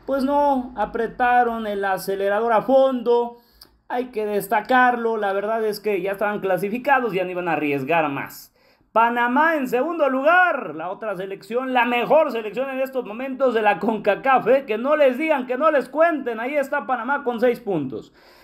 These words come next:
Estados Unidos en tercer lugar con tres unidades, lamentable. La mejor generación de futbolistas de los Estados Unidos no pudo tener una mejor actuación y quedaron en el tercer lugar con tres unidades. Bolivia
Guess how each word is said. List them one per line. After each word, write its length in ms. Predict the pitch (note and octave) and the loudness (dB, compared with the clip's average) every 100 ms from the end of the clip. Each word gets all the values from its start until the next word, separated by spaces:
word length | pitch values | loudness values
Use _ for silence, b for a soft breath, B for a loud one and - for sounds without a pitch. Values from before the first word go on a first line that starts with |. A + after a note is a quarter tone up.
| b | b
Estados 340 | F3+ F3+ C#4 | -2 2 4
Unidos 400 | A3+ C4+ D4+ C4+ | 4 2 4 2
en 120 | A#3 G#3 | 2 -4
tercer 280 | G#3+ A#3+ | -2 -2
lugar 340 | B3 A3+ C#4 C4 | -2 0 -2 -2
con 200 | A3 G#3 | -4 -4
tres 240 | A#3+ B3 | -2 0
unidades, 680 | A3+ A3+ C4+ D#4+ D4+ C#4 G3+ | -2 0 4 4 4 2 0
lamentable. 1080 | F#3 G3 G3+ G3+ - D4 C4+ B3 A#3+ A#3 b b b b b - | -2 -2 -4 -4 0 0 0 0 -2 -4 b b b b b -8
La 280 | B3+ C#4+ | 2 4
mejor 440 | C#4+ C#4 B3+ D#4 D#4 | 4 4 4 2 2
generación 480 | C#4+ C4 B3 C4+ C#4 | -2 -2 -4 -4 -6
de 80 | |
futbolistas 440 | A#3 A#3 C4 B3 B3+ | -4 -4 -6 -6 -6
de 60 | |
los 180 | A3+ A3 | -6 -4
Estados 380 | G#3+ G#3 C4+ A3+ | -2 0 2 2
Unidos 460 | A#3 C4 B3 A#3+ A3+ | 0 0 2 2 0
no 260 | A#3 G3 | -6 -6
pudo 600 | F#3+ B3 A3+ G#3+ G3+ - _ | -2 0 2 2 0 -12 _
tener 240 | - C#3+ F3 | -14 -6 -4
una 160 | F3 | -4
mejor 300 | E3 C#3+ E3 | -4 -4 -2
actuación 600 | F3+ F3 D#3+ D3 A3 A#3+ | -2 0 0 2 0 0
y 160 | - C3 | -8 -8
quedaron 640 | C#3+ D3+ E3+ D#3+ D#3+ - _ _ _ _ _ | -2 0 2 0 -4 -12 _ _ _ _ _
en 160 | E3 D3+ | -8 -6
el 100 | C3 | -4
tercer 240 | C#3 C#3+ | -2 -2
lugar 240 | E3+ E3 F3 | 0 0 0
con 180 | C#3+ C3 | -2 -2
tres 320 | D#3+ D#3 - _ _ | -2 -2 -8 _ _
unidades. 640 | G#3 G3+ G3 D3 B2 G#2+ B2 | -4 -2 -2 -2 -2 -4 -4
Bolivia 720 | C#3+ A3+ B3 A3 - - | -2 0 2 2 0 -8